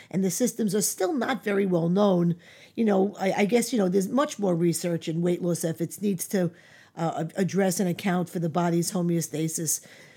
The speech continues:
So therefore, when you, when choosing a weight loss program, you, you gotta view it more like a marriage, okay?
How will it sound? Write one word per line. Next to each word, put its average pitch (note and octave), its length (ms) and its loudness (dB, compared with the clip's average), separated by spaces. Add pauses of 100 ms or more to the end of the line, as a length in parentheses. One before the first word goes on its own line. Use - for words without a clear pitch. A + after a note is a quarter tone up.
(100)
So - 140 0
therefore, C4 420 4
when A3 180 4
you, A3+ 140 2
when A3+ 160 2
choosing E4+ 420 2
a B3 60 6
weight G3 320 4
loss D#3+ 220 -2
program, D#3+ 640 -2
you, A#3 200 -4
you A#3+ 140 2
gotta C#4+ 300 -2
view G#3 320 0
it A3 140 -2
more F3+ 400 2
like F3 260 -2
a E3+ 40 0
marriage, D#3+ 520 -2
okay? F#3 460 0